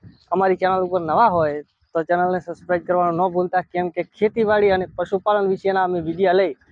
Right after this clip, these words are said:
અને અમારી ચેનલ ઉપર અમે આવતા રહીશું. એટલે તો નમસ્કાર ખેડૂત મિત્રો, તમે જોઈ રહ્યા છો આપણે હવે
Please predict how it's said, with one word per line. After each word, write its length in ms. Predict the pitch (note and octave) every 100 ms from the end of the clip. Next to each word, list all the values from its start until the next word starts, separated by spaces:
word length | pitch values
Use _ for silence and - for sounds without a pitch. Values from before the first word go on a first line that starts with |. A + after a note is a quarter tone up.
| - _
અને 140 | E3
અમારી 260 | E3+ G3 G3+
ચેનલ 280 | - F3+ F3+
ઉપર 200 | F3 F#3
અમે 180 | F3+ F3
આવતા 280 | E3+ E3+
રહીશું. 360 | F#3+ G3 G3+ G3 - _ _ _
એટલે 240 | D#3+ E3 F3 E3+ E3+ E3+ - _ - - - - - - - -
તો 60 | -
નમસ્કાર 460 | G#3 G#3 G3+ G#3 G#3+
ખેડૂત 340 | - G3 G#3+ G3+
મિત્રો, 340 | G3+ G3+ G3+
તમે 240 | G3 F#3+
જોઈ 180 | E3+ F3+
રહ્યા 180 | F#3 F#3+
છો 100 | F3+
આપણે 280 | F3 F3 F3
હવે 180 | F3